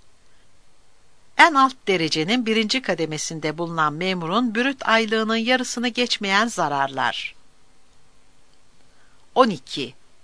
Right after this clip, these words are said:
Altı yüz elli yedi sayılı Devlet Memurları Kanunu'na göre, kişiler kamu hukukuna tabi görevlerle ilgili olarak uğradıkları zararların takibi için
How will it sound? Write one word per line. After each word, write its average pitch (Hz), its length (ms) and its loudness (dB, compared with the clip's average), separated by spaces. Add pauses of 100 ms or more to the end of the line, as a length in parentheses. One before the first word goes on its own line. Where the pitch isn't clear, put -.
(300)
Altı 269 300 4
yüz 302 180 4
elli 247 220 2
yedi 254 220 -2
sayılı 151 440 -2
Devlet 190 360 -2
Memurları 240 540 0
Kanunu'na 175 600 0
göre, 147 400 -4 (320)
kişiler 190 600 4
kamu 277 320 2
hukukuna 254 540 0
tabi 220 480 2
görevlerle 190 640 0
ilgili 180 440 -4
olarak 185 440 0
uğradıkları 170 600 -4
zararların 165 680 0
takibi 160 480 0
için - 400 -4